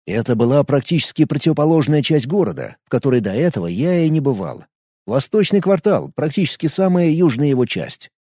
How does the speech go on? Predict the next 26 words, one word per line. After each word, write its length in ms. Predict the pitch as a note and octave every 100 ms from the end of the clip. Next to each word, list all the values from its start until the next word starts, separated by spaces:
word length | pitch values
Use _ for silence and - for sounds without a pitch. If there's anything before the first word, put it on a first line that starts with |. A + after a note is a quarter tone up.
| _ _ G2+
Неподалёку 640 | A2 G#2+ G#2 F3+ G#3 G#3
имелись 400 | C3 B2 F3+ F#3+
внушительные 760 | E3+ C3+ - D3+ F#3 G#3 G#3+ G3+
и 220 | A#2 B2
монументальные 680 | D3 E3+ B2 F#2+ F#2+ A#2+ D3
ворота, 500 | E3+ G3+ C#3+ B1 - _
через 300 | - B2+ B2
которые 420 | - F#2+ E3+ C#3 A2
въезжали 480 | A#2 G2 C3+ B2
телеги 400 | G#2 G#2+ D#3 F3
с 80 | F#3+
продовольствием 800 | - G#2+ F2+ E3+ F3+ G3 G3 C#3+ _ -
и 140 | C#3+
входили 420 | G3+ A3 E3 D3+
носильщики 640 | G#3 G3 - C3 - D#3+ E3
продуктов. 680 | G3+ A2+ E2+ - A#1 - _ _ _ _ _
В 60 | -
соседнем 500 | G#2+ - C#3 A#2 A#2
квартале, 680 | A2+ G#2+ F#3 F3 B1+ A1+ -
что 240 | - C#3
через 240 | A2+ B2 A#2
широкий 380 | C#3 C3 A#2+
проспект, 560 | A#2+ D3+ - F2+ - _ _ -
имелись 420 | G2+ F#3 A3 G3+
склады, 580 | - E3 A#2 B1 A#1+ - -
ярмарка 680 | A#2+ D#3 F3+ F#3 G3 F3